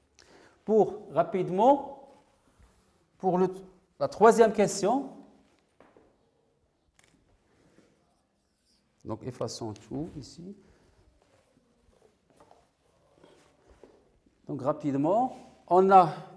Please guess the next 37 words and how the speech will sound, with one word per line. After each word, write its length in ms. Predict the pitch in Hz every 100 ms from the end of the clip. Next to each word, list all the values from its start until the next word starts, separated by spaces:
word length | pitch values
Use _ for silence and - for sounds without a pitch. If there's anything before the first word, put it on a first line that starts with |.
| -
y 320 | 156 165 208
seconde 560 | - 180 165 185 208 208 - -
plus 240 | 180 - - - -
y 80 | 143 170 190
prime 300 | - 170 208
plus 440 | 185 - 170 - - - _ _
y 120 | 120 151
est 340 | 185 170 170
égal 200 | 165 160
à 60 | 139
zéro. 240 | 123 95 - - - _
C'est-à-dire 440 | - 185 170 190 185
A 180 | 180 -
ici 300 | 165 - 160
est 120 | 147
égal 220 | 127 123
à 260 | 113 139 220
un, 60 | 247 - - - _ 143
B, 200 | 113 151 240 254 - - -
la 80 | 151
même 140 | 190
chose 200 | 185 202
est 80 | 196
égal 220 | 196 190
à 160 | 180 123
un. 80 | 101 - - - - - _ -
Donc 280 | 147 156 - - - -
l'équation 480 | 170 202 190 202
caractéristique 640 | 185 175 165 160 165 160 160
c'est 200 | 156 -
R 360 | 170 165 165
carré 280 | - 156 156
plus 280 | 156 160 - -
A, 520 | 143 156 190 208 -
R, 300 | 127 147 160
c'est-à-dire 460 | - 135 127 117 113
R, 340 | 120 123 175